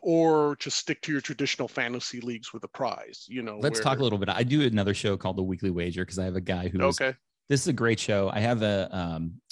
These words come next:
Speaker 2: so if you remember the movie Casino, my host
Speaker 1: Yes.
Speaker 2: actually was friends with the Lefty character.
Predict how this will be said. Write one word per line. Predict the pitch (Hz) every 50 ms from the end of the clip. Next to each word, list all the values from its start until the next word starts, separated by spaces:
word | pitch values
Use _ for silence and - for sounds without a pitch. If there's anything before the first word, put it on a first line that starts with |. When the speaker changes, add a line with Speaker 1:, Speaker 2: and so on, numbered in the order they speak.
| - _ -
Speaker 2:
so | - - 135 120
if | 120 120 - 127 -
you | 143 139
remember | 131 139 147 156 156
the | 135
movie | 123 120 113 110
Casino, | 107 - 101 - - 117 107 104 101 98 95
my | 95 95 98 95 95 98 95
host | 85 82 101 101 101 98 - - - 143
Speaker 1:
Yes. | 139 123 123 - - - _
Speaker 2:
actually | - 107 104 101 - - 117 107
was | 104 101 101 104 101 98 -
friends | - - - 98 92 95 98 90 95
with | 98 98 95 -
the | - 98
Lefty | 87 90 92 82 78 - 95
character. | - - 90 90 87 - - - 85